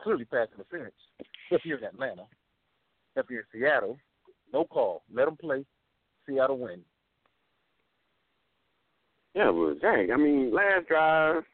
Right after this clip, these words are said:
Speaker 2: they had a chance. If that, that call is made, they're, <laughs> they're in prime position to put some pressure on Seattle.
Speaker 1: Right.
Speaker 2: They're at the twelve,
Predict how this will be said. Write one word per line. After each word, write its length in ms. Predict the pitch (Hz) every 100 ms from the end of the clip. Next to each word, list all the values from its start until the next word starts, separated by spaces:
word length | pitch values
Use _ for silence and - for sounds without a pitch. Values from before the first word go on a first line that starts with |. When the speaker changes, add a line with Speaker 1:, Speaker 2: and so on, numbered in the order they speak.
| _ _ _ _ _
Speaker 2:
they 80 | -
had 140 | 180 139
a 60 |
chance. 440 | 113 165 165 156 139
If 120 | 127
that, 160 | - - -
that 160 | - -
call 240 | - 349 294
is 60 |
made, 280 | 285 415 330
they're, 260 | 196 - 147 151 -
<laughs> 200 | - -
they're 240 | - 220
in 120 | 143 302
prime 300 | 196 180 160
position 520 | 139 415 - 147 127 _ - - -
to 80 | 143
put 280 | 143 175
some 140 | 160 147
pressure 500 | 226 277 - 127 104 _ _ _ _ _ -
on 220 | 139 131 -
Seattle. 300 | 147 120 107
Speaker 1:
Right. 180 | 107 - 80
Speaker 2:
They're 200 | 95 139
at 60 | 127
the 60 | 113
twelve, 300 | - 104